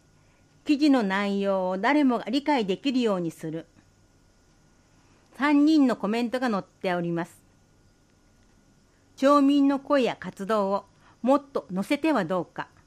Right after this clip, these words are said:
藤久保、六十代女性。用語説明がわかりやすかったです。若い世代にも読んでもらえるように、活字よりイラスト等を導入し、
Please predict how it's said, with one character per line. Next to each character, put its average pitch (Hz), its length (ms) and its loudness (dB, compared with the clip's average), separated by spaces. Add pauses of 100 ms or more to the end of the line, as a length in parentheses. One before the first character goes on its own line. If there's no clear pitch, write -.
(420)
藤 220 260 -6
久 226 160 -8
保、 220 140 -6 (120)
六 208 280 -4
十 269 260 -2
代 160 240 -6
女 175 140 -10
性。 175 400 -8 (1300)
用 269 220 4
語 285 100 0
説 302 300 -4
明 214 160 -2
が 175 120 -4
わ 170 120 -4
か 254 140 -2
り 269 60 2
や 294 120 2
す - 100 -16
か 196 100 -4
っ 180 120 -8
た 170 100 -6
で 170 120 -6
す。 - 140 -18 (580)
若 202 320 0
い 277 80 2
世 254 140 -2
代 202 220 -2
に 180 120 -4
も 170 100 -6
読 254 200 2
ん 277 100 4
で 240 100 2
も 185 140 -2
ら 214 140 0
え 226 60 0
る 214 120 -2
よ 208 180 0
う 185 40 -4
に、 170 160 -8 (480)
活 233 320 -6
字 247 140 -4
よ 254 140 2
り 190 160 -8
イ 202 80 -8
ラ 247 140 0
ス 262 60 -12
ト 285 120 -2
等 269 360 -2
を 185 80 0
導 208 260 -2
入 208 200 -4
し、 - 260 -16